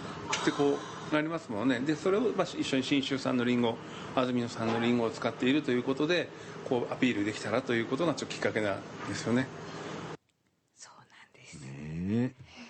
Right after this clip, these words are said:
Speaker 2: この思いも一緒に味わっていただきたいんですが、
Speaker 3: うん。
Speaker 2: お店では美味しい紅茶、バラの紅茶もあるんですが、いろいろ種類があって、その中に矢車草というお花、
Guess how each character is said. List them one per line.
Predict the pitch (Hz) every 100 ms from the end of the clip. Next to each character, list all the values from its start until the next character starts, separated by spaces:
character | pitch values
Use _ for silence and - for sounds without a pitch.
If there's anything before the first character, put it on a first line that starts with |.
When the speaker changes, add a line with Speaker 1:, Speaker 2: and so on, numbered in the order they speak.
| - - - -
Speaker 2:
こ | 170
の | 175 180
思 | 196 233
い | 226
も | 202
一 | 196 190
緒 | - 294
に | 311
味 | 294 277
わ | 285
っ |
て | 285
い | 233
た | 233
だ | 226
き |
た | - 233
い |
ん | 202
で |
す | 190
が、 | 202
Speaker 3:
う | 196
ん。 | 226
Speaker 2:
お |
店 | 202 220 240
で | 214
は | 190 151
美 | 214
味 | 233
し | - 247
い |
紅 | - 233
茶、 | 220
バ | 226
ラ | 302
の | 320
紅 | 311 330
茶 | 320 302
も | 311
あ |
る | 294
ん | 240
で | 190
す | -
が、 | 208 196 - -
い | 277
ろ | 339
い |
ろ | 330
種 | 330 320
類 | 262 208
が | 190
あ |
っ |
て、 | - 202 185 - -
そ | - 302
の | 349
中 | 370 349 233
に | 170 - - -
矢 | 214 220
車 | 269 349 403 403 403
草 | 392 381 370 370
と | 349 339
い | 311 311 302
う | 254 -
お | 247
花、 | - 349 349 -